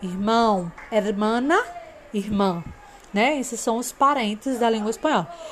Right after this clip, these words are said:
Então, padre significa pai e não padre de igreja, né? Que vocês,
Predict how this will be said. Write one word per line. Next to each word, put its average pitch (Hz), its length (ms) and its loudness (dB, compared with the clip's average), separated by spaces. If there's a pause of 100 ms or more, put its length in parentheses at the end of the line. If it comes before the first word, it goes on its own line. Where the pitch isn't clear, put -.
(100)
Então, 233 240 2 (160)
padre 247 600 6
significa 233 560 -4
pai 254 500 2
e 359 120 4
não 262 400 2 (880)
padre 233 560 6
de 220 120 -2
igreja, 196 680 2
né? 220 320 -4 (140)
Que 190 80 -16
vocês, 196 760 -6